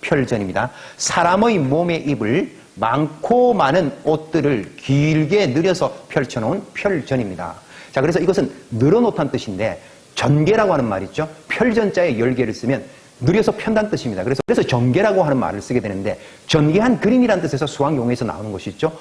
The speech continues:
뭐 정, 육면체의 전개도, 삼각뿔의 전개도, 펼친 그림이라는 뜻이죠. 다음은 전시라고 하는 말도 있습니다. 펼전자에 보일시를 쓰면 여러 가지 물건이라든지 또는 작품이라든지 그림 등을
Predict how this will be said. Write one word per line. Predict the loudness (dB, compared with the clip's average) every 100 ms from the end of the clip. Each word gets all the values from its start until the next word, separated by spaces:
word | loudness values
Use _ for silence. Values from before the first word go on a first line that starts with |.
| -8
뭐 | -6 -2
정, | 0 2 2
육면체의 | 2 2 0 0 0 -2
전개도, | -2 -8 -6 -8 -10 -14 -14
삼각뿔의 | -4 0 2 2 0 0
전개도, | -4 -8 -8 -12 -16 -8
펼친 | -2 -2 0 0
그림이라는 | 0 0 -4 -6
뜻이죠. | -10 -8 -8 -8 -20 -4
다음은 | 0 4
전시라고 | 4 4 4 4
하는 | 4 2
말도 | 0 -2
있습니다. | -6 -8 -8 -12 -20 -8
펼전자에 | -2 0 2 2 0 -2 0 0 0 -2
보일시를 | -2 2 0 -2 -6 -8
쓰면 | -2 -2 -2 -14 -10 -2
여러 | 2 4
가지 | 2 2
물건이라든지 | 0 0 2 2 2 -2 -6 -8
또는 | -4 -4
작품이라든지 | -6 -6 -2 -2 -2 -4 -10 -14 -18 -10
그림 | -2 0 2
등을 | 0 -2